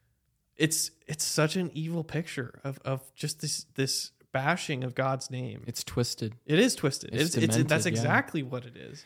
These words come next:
Speaker 2: Yeah.
Speaker 1: It's, it's just, it's sick. I don't know. It's sick to me. I, like, it just, I
Speaker 2: Yeah.
Speaker 1: just, ah.
Speaker 2: Well, and, and the thing is, is, like, what, what we were talking about too, with just, like, tearing apart God's word to make it fit, um,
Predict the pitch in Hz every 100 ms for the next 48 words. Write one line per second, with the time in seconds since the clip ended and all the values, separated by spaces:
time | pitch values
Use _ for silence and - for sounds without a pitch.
0 | _ - 120 117 113 - _ _ _ _
1 | _ - 143 - - 143 - 143 - -
2 | _ _ _ _ _ - - - 170 175
3 | - _ 147 151 143 123 135 - 170 -
4 | 147 135 113 127 123 123 123 - 113 -
5 | _ _ _ _ _ _ _ _ _ _
6 | 147 151 113 - - _ - - - -
7 | _ _ _ - - 170 175 - - -
8 | 190 - 190 190 - 220 180 139 131 123
9 | 113 127 120 113 - 156 160 151 175 170
10 | 139 143 127 113 110 - - 165 202 117
11 | - 127 - - 120 117 - - 147 156
12 | 175 147 - 135 113 113 113 113 113 110
13 | - 110 - - - - - - - -
14 | _ _ _ - 107 101 98 98 104